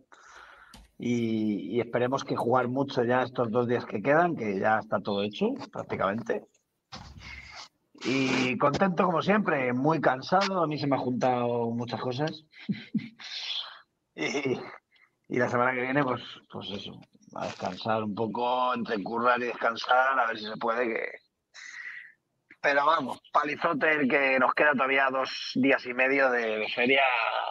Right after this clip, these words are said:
va a ser duro, va a ser duro, para mí por lo menos, yo estoy muy cansado,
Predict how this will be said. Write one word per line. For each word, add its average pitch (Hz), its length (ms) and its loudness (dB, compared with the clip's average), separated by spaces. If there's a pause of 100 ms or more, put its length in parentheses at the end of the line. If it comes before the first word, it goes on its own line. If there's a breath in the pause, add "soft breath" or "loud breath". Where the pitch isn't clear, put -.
(480)
va 104 60 0
a - 20 0
ser 117 180 0
duro, 95 280 -4 (180)
va 98 40 -10
a - 20 -10
ser 98 140 -8
duro, 98 220 -8
para 101 140 -2
mí 113 140 -6
por 131 160 2
lo 123 80 0
menos, 95 240 -4
yo 92 80 -6
estoy 113 180 -8
muy 110 240 -4
cansado, - 440 -6